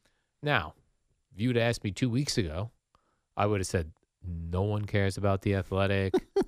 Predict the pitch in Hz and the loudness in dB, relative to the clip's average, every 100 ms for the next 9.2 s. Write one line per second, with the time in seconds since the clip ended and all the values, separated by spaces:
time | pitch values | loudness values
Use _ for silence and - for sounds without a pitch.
0 | - - 98 98 107 104 101 101 - 107 | -2 0 4 4 4 2 2 2 2 2
1 | 98 - 98 95 120 170 185 185 196 - | 2 2 2 4 8 8 8 6 6 2
2 | 147 175 175 185 165 160 147 - 147 101 | 0 2 2 4 4 2 0 2 0 0
3 | 78 170 226 247 208 185 156 151 135 - | 4 6 6 6 6 6 6 6 6 6
4 | 139 139 147 139 139 127 - 160 165 151 | 4 6 6 6 6 2 2 4 4 4
5 | 143 - 135 131 - - 262 143 - 160 | 2 4 4 4 0 2 2 2 0 -2
6 | 160 - 156 175 156 - 147 160 185 175 | -2 -8 0 0 0 -2 2 4 4 4
7 | 147 165 160 190 190 131 143 151 143 127 | 4 4 4 4 4 2 2 0 0 0
8 | 131 120 131 143 117 - 156 175 - 76 | 2 2 2 2 0 2 0 0 -2 -4
9 | 95 | -4